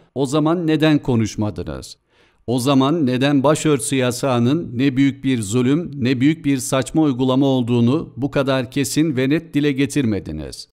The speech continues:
Kaç defa meydanlara çıktınız başörtüsü yasağı için? Hiç üniversite kapısında eylem yaptınız mı?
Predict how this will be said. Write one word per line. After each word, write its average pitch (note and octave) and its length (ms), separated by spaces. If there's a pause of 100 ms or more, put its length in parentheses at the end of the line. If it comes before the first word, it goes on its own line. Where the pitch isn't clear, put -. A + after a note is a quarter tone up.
(200)
Kaç - 300
defa C#3 320
meydanlara C3+ 600
çıktınız A2+ 640
başörtüsü B2+ 540
yasağı A#2+ 460
için? D2 400 (360)
Hiç D#3 240
üniversite D3 520
kapısında C#3 640
eylem D3 420
yaptınız B2 640
mı? C#2 200